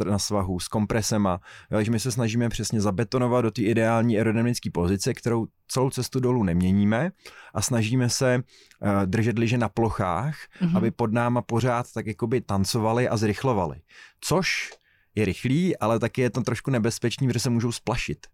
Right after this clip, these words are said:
Speaker 1: jo.
Speaker 2: No.
Speaker 1: Do dvě stě dvaceti jsou tak jako klidný a ve dvě stě dvaceti vždycky přesně poznám, že jedu dvě stě dvacet, protože ty lyže se rozklepou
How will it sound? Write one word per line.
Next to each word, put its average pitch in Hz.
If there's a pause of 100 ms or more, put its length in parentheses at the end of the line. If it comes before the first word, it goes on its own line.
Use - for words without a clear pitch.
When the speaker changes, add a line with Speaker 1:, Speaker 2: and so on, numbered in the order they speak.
(160)
Speaker 1:
jo. 90
Speaker 2:
No. 156
Speaker 1:
Do 120
dvě 123
stě 165
dvaceti 120
jsou 139
tak 127
jako 135
klidný 101 (280)
a 98
ve 104
dvě 113
stě -
dvaceti 107
vždycky 107
přesně 120
poznám, 110
že 113
jedu 113
dvě 104
stě -
dvacet, 98
protože 101
ty 101
lyže 101
se 113
rozklepou 117